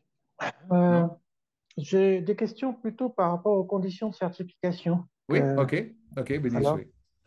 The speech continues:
Speaker 1: quelles sont les exigences ?
Speaker 2: Eh ben, les exigences, c'est de, d'avoir, euh, passé la formation en ligne, d'avoir réussi les quiz.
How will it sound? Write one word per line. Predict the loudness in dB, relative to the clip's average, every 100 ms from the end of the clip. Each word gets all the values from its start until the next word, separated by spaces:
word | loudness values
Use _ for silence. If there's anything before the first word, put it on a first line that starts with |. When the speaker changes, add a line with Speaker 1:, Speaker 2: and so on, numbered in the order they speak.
| _ _ _ _
Speaker 1:
quelles | -4 0
sont | 4
les | 4 4
exigences ? | 4 2 2 0 -2 -4 -12 -20 _ _ _ _ _ -20 _ _ _ _ _ _
Speaker 2:
Eh | 0
ben, | 4
les | 4 4
exigences, | 2 2 2 0 0
c'est | 2
de, | 4 6 6 4
d'avoir, | 0 0 -2 -2
euh, | -4
passé | -4 -6 -4
la | -4
formation | -4 -6 -6 -6 -4 -2 -2
en |
ligne, | -2 -2 -2
d'avoir | -2 -4 -4
réussi | -6 -6 -8
les | -8 -8
quiz. | -10 -10 -12